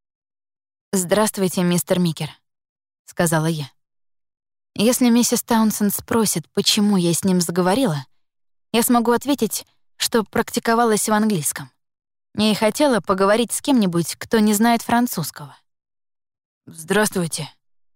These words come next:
отозвался Микер. «За мной кто-нибудь посылал?» «Значит, он все-таки разговаривает», —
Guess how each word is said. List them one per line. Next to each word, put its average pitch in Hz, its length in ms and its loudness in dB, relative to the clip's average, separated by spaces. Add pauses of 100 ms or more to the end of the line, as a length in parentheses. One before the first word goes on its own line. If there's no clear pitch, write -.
(420)
отозвался 170 580 0
Микер. 180 300 -2 (1300)
«За 180 240 0
мной 196 280 2
кто-нибудь 196 540 0
посылал?» 214 500 2 (1080)
«Значит, 180 420 -2
он 175 140 -2
все-таки - 340 -4
разговаривает», — 170 800 -4